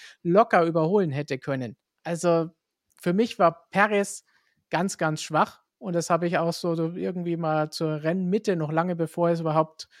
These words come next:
drum ging, dass er noch einen Platz verliert gegen Russell, habe ich das Christian gesagt und er hat auch gesagt, „Ja, also da läuft ja bei dem gar nichts heute, das ist nix.“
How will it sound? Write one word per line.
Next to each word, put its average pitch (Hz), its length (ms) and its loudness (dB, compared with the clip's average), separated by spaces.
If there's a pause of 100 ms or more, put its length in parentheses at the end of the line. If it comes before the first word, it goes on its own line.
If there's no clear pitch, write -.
(160)
drum 165 180 -4
ging, 170 180 -2
dass 156 180 0
er 165 40 -2
noch 156 140 -4
einen 151 160 -6
Platz - 240 -2
verliert 170 340 -4
gegen 147 220 -4
Russell, 175 340 2 (260)
habe 175 120 6
ich 165 40 -4
das 170 140 2
Christian 220 320 4
gesagt 180 380 6
und 190 80 2
er 180 80 10
hat 185 60 8
auch 185 40 -2
gesagt, 160 280 2
„Ja, 135 100 -2
also 135 220 -8
da 131 240 -6
läuft 160 240 -6
ja 165 60 0
bei 151 140 0
dem 196 180 -2
gar 202 220 4
nichts 190 220 -2
heute, 131 280 -2
das 127 180 -12
ist 175 140 -8
nix.“ - 360 -8